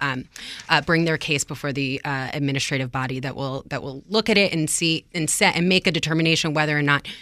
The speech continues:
you have been retaliated against for your whistleblowing. Um, for all other federal employees, the burden is on the agency to show that they would have taken whatever adverse personnel action against you that they took,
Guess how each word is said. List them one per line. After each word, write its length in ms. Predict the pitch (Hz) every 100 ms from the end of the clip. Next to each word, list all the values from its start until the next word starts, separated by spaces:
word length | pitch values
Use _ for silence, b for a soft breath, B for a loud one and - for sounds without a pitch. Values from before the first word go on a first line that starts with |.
| B
you 120 | 180
have 100 | 147
been 140 | 156
retaliated 540 | 147 - 135 131 127 123
against 340 | 123 139 -
for 120 | -
your 140 | 117 -
whistleblowing. 640 | 113 - - - 78 - B B B
Um, 340 | 175 151 139 -
for 260 | - 156 - _
all 260 | 196 220 220
other 200 | 196 185
federal 380 | 175 165 156
employees, 640 | 151 151 - 147 131 127 -
the 100 | 143
burden 340 | 156 160 160
is 100 | 151
on 140 | 147
the 80 | 143 -
agency 560 | 160 147 156 - 147
to 160 | 131 156
show 420 | - 143 131 131 - B B
that 180 | 156 127
they 180 | 160 170
would 160 | 185
have 100 | 175
taken 380 | - 156 - 139
whatever 320 | 139 143 156 151
adverse 340 | 147 135 147
personnel 500 | - 156 - 147 135
action 360 | 135 131 - 139
against 440 | 131 139 151 -
you 160 | 147 139
that 160 | 143
they 120 | 170 180
took, 340 | - 139 -